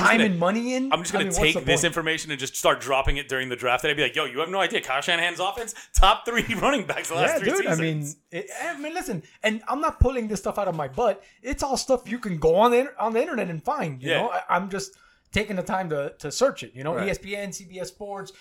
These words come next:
Speaker 1: I listen to the Fantasy Footballers podcast. They're really good.
Speaker 2: Yeah.
Speaker 1: You know, I take little tidbits from here and there, and I kinda make my own, uh, opinion. I make my own opinion about these players, but, you know, you,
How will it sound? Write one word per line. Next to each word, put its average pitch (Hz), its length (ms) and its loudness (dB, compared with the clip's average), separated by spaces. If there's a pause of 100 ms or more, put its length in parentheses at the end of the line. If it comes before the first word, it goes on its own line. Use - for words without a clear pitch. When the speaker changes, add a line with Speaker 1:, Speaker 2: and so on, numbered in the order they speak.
(260)
Speaker 1:
I 165 80 -4
listen 185 220 -6
to 165 40 -2
the 156 80 -4
Fantasy 175 320 -4
Footballers 175 640 -4
podcast. 180 680 -4
They're 147 140 -14
really 156 240 -8
good. 160 260 -2 (100)
Speaker 2:
Yeah. 208 260 4 (120)
Speaker 1:
You 302 120 -2
know, 294 180 2 (260)
I 240 120 0
take 247 220 -2
little 240 160 -4
tidbits 220 440 -4
from 196 180 -4
here 190 220 -2
and 180 120 -4
there, 196 200 -4
and 185 80 -2
I 165 80 -4
kinda 185 180 -4
make 170 160 -6
my 165 100 -6
own, 170 360 -2 (360)
uh, 143 380 -2
opinion. 180 420 -4
I 170 40 -8
make 170 120 -12
my 170 80 -6
own 170 120 -6
opinion 170 260 -6
about 147 160 -6
these 139 140 -14
players, 143 320 -6
but, 127 260 -2 (560)
you 202 100 -8
know, 196 140 -4
you, 214 140 -8